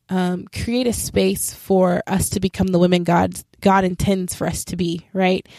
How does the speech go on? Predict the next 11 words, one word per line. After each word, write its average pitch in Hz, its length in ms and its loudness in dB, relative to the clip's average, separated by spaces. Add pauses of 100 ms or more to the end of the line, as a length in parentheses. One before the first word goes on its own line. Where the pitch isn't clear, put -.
(360)
Um, 185 500 2 (1160)
I, 202 300 4
I - 80 0
like 214 160 2
to - 80 -12
think 202 240 -4
of 196 140 -2
it 190 140 2
as 175 360 -2
biblical 185 380 0
feminism. 175 680 0